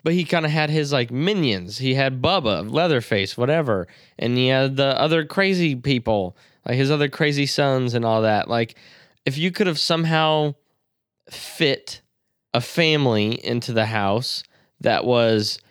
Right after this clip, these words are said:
crazy, but not crazy enough that it would fully creep out the porn star characters and make them not wanna stay.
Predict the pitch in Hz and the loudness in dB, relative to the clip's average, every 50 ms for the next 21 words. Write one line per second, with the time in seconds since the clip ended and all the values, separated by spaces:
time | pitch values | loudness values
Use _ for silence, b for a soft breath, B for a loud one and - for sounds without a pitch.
0 | b b b b b b - - 190 185 185 190 175 180 185 180 160 165 135 135 | b b b b b b -6 -2 0 0 2 2 0 0 0 0 0 -2 -2 0
1 | 147 151 156 - - - - - 175 160 160 156 143 156 151 147 139 131 135 139 | 0 0 -2 -2 -6 -10 -6 -2 0 0 0 0 2 2 2 2 2 2 2 2
2 | 151 151 151 - - 143 135 135 - - 127 131 127 123 123 120 120 117 113 - | 0 0 -4 -4 -2 0 0 0 -2 -2 0 0 2 2 2 0 0 -2 -4 -8
3 | _ _ _ _ _ _ _ _ - - - - 147 151 151 151 147 143 135 - | _ _ _ _ _ _ _ _ -20 -16 -6 -2 0 2 2 2 0 0 -2 -2
4 | - 151 139 127 - 131 131 135 - - 131 123 - 139 139 139 139 135 - - | -2 -2 -2 0 0 0 0 0 -2 -2 -4 -2 0 0 2 2 0 0 -2 0
5 | 147 131 127 - 147 139 135 135 131 139 139 135 127 123 120 120 123 117 - 117 | 0 0 0 0 0 0 0 0 0 0 0 0 0 0 0 0 0 0 -2 -2
6 | 107 104 107 110 117 131 147 - - 147 156 160 165 160 - - 175 165 165 165 | -2 -2 -2 0 0 0 0 0 -2 0 0 2 2 0 0 0 0 2 2 2
7 | 170 175 180 | 2 0 -2